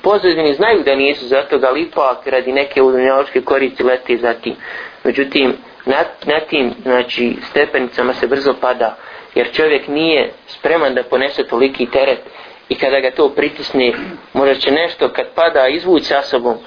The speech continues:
ali uvijek će mu govoriti: "Što si uzeo ono što ti ne priliči?" I zadnja stvar je, a,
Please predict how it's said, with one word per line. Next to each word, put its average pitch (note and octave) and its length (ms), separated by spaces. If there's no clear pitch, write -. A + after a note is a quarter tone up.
ali C3+ 340
uvijek D#3 280
će - 120
mu C3+ 60
govoriti: C#3 400
"Što D#3 220
si - 180
uzeo C#3 260
ono C3+ 180
što - 180
ti A#2+ 240
ne A#2+ 160
priliči?" B2 540
I C3 140
zadnja D3 440
stvar C#3+ 400
je, D3 180
a, A#2 140